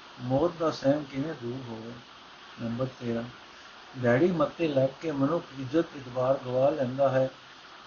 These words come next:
ਹਰ ਵੇਲੇ ਸਹਿਮਿਆ ਵੀ ਰਹਿੰਦਾ ਹੈ। ਇਸ ਭੈੜੀ ਮੱਤ ਤੋਂ ਖਲਾਸੀ ਕਿਵੇਂ ਮਿਲੇ? ਨੰਬਰ ਚੌਦਾਂ, ਜਿਸ ਸ਼ਬਦ ਦੀ ਬਾਬਤ ਤੁਸੀਂ ਆਖਦੇ ਹੋ ਕਿ ਉਸ ਦੀ ਰਾਹੀਂ ਸੰਸਾਰ ਸਮੁੰਦਰ ਤਰੀਦਾ ਹੈ,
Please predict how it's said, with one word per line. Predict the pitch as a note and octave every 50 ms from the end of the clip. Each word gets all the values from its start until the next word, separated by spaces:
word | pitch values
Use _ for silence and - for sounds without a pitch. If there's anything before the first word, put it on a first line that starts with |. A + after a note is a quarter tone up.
| B2
ਹਰ | C3+ D3+
ਵੇਲੇ | D#3 E3 D#3+ D#3 D#3+ D#3+ D3+
ਸਹਿਮਿਆ | D3 - C#3 C#3 D#3+ E3+ E3+ D#3+ D3+
ਵੀ | C#3+ D3 D3
ਰਹਿੰਦਾ | C3 C3 B2+ B2+ C3 C3+ C3
ਹੈ। | B2 B2+ B2+ B2+ - - - - - - - - - - - - -
ਇਸ | D#3+ D#3+ - - C3
ਭੈੜੀ | B2+ B2+ C3+ E3 F3+
ਮੱਤ | D#3 C3+ C3 C3 C3+ - -
ਤੋਂ | B2
ਖਲਾਸੀ | - - C3+ B2+ B2 B2 B2 - - D#3+
ਕਿਵੇਂ | D3 C3 C3+ B2 C3+ D3
ਮਿਲੇ? | C#3 B2 A2+ G#2 G#2 A2+ A#2 A#2 - - - - - - - - - - - B2+
ਨੰਬਰ | A#2+ A#2 A#2 C3 C3+ B2+ - -
ਚੌਦਾਂ, | A#2 A2+ G#2+ A#2 A#2 A#2 A#2+ - - - - - - - - - - C3
ਜਿਸ | D#3 F3 E3+
ਸ਼ਬਦ | - C#3+ C#3 C#3+ F3 F3
ਦੀ | E3 F3 F3
ਬਾਬਤ | D#3+ D#3 C#3 C3+ C3+ D#3 E3+ E3+ -
ਤੁਸੀਂ | D3+ C3+ D3 D3 C#3
ਆਖਦੇ | C#3 C3+ C3+ C3+ D3 D#3 D#3 C#3
ਹੋ | C3 C3+ C#3 D3+ D3 -
ਕਿ | - - - E3
ਉਸ | D#3 - - C#3+
ਦੀ | D3 C#3 B2+
ਰਾਹੀਂ | C3 B2+ B2+ C#3+ D3+ C#3+ - - - - - - - - - - - -
ਸੰਸਾਰ | C#3 C3+ - - C#3 C3 C3+ D#3 E3
ਸਮੁੰਦਰ | - D#3+ D3 C#3 C3+ C3 C3+ D3+
ਤਰੀਦਾ | C#3 C3+ - C3+ C3 C3+ C#3 C#3 D3 C#3+ B2+
ਹੈ, | B2 B2 B2 B2+